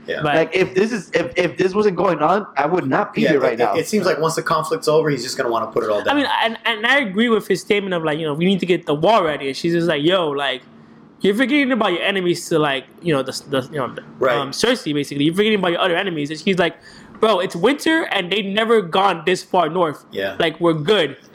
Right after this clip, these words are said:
Speaker 3: Yeah, but she's crazy, though.
Speaker 1: But,
Speaker 2: But,
Speaker 1: but th-, th-,
Speaker 2: so,
Speaker 1: th-,
Speaker 2: like,
Speaker 1: that was another moment.
Speaker 2: yeah, let's move on. Let's move forward from
Speaker 3: No,
Speaker 2: that.
Speaker 3: no, no, no, no, no, no. Before we move on from that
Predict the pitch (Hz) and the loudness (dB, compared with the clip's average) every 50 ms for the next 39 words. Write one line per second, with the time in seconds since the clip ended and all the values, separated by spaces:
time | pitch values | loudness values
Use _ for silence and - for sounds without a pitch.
0 | - - - 160 147 403 - - 262 202 - - - 185 175 147 139 131 139 - | -6 0 0 2 2 2 0 0 -2 -2 -2 0 0 0 0 0 -2 -2 -2 -2
1 | - - - 262 320 320 - 196 165 240 247 226 185 - - 151 170 - 147 147 | -2 -2 0 0 0 2 0 0 2 4 4 4 2 0 -4 -8 -12 -14 -14 -12
2 | 156 151 151 - - - 262 254 247 233 233 233 226 202 208 208 208 208 196 170 | -10 -10 -4 -2 0 2 4 4 4 2 2 0 0 0 0 0 -2 -2 -2 -2
3 | 190 196 190 170 160 180 190 180 175 202 208 180 165 156 175 202 214 - 226 233 | -2 -2 -2 -2 -2 -4 -2 0 2 2 2 2 0 -2 -2 -2 -2 0 0 2
4 | 247 240 233 220 220 220 - 226 220 226 202 - - 240 226 208 202 - 190 196 | 2 4 2 2 0 -2 0 0 2 2 2 2 4 4 4 4 2 0 -2 -2
5 | 220 240 220 185 190 185 180 170 156 156 156 151 151 151 151 143 139 139 131 123 | 0 0 0 0 0 0 0 2 2 2 2 2 2 2 2 2 0 0 -2 -4
6 | 120 120 101 - - - - - - - - - - - - - - - - 208 | -6 -8 -14 -20 -20 -20 -20 -20 -20 -20 -20 -20 -20 -20 -20 -20 -6 -2 0 0
7 | 190 - - 214 233 240 240 233 202 202 190 165 185 190 190 170 147 143 131 127 | 0 0 2 2 4 4 4 4 2 0 0 2 2 2 2 0 -2 -4 -2 0
8 | 120 104 82 - - | 0 0 0 -2 -6